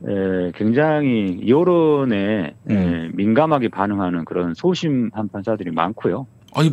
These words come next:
Speaker 2: 법리와
Speaker 1: 사실은.
Speaker 2: 원칙에 따라서 판단을 해야지 왜 여론에
Speaker 1: 음.
Speaker 2: 그 휘둘립니까?
Speaker 1: 예, 법, 법과 원칙에 따라, 양심에 따라서 재판하는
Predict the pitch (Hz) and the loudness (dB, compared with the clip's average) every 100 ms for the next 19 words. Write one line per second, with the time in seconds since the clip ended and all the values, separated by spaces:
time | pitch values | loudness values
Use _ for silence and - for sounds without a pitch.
0 | 107 113 165 202 214 123 139 147 202 202 | 0 2 4 6 6 6 2 0 -2 2
1 | 196 175 170 - 175 180 165 151 131 165 | 2 2 0 -2 2 4 4 2 0 0
2 | 190 175 135 151 170 156 139 101 - - | 0 0 2 4 6 4 2 2 -4 -18
3 | - 80 78 165 135 - 185 175 147 135 | -16 -16 -10 -6 -6 -6 -2 0 0 0
4 | 147 139 - - - - _ _ - - | -2 -2 -6 -18 -20 -20 _ _ -20 -20
5 | - - 120 113 - 117 135 147 156 - | -20 -6 -4 -4 -2 0 2 2 0 -2
6 | - 139 - - 156 113 123 - - 156 | -2 -2 -2 2 4 4 2 -2 0 2
7 | 139 - 107 92 87 95 - 147 135 - | 2 0 0 2 2 2 2 0 2 2
8 | 110 98 - - - 110 104 107 113 90 | 0 0 -6 -20 -4 -2 -2 -2 -2 -2
9 | 78 | -6